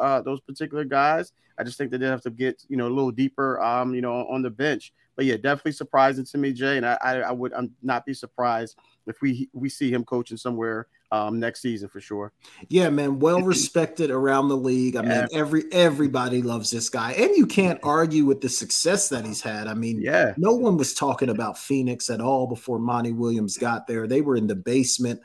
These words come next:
Speaker 2: of the West, so he really turned that thing around. Like you, I was surprised too, man. I,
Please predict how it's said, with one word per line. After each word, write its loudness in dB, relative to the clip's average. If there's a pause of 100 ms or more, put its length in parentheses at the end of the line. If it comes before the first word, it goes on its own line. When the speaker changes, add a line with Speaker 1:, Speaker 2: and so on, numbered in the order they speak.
(320)
Speaker 2:
of -2
the 2
West, 0 (180)
so 0
he 4
really 4
turned 0
that -4
thing 2
around. 0
Like 2
you, 4
I 4
was 0
surprised -2
too, 2
man. 2
I, 4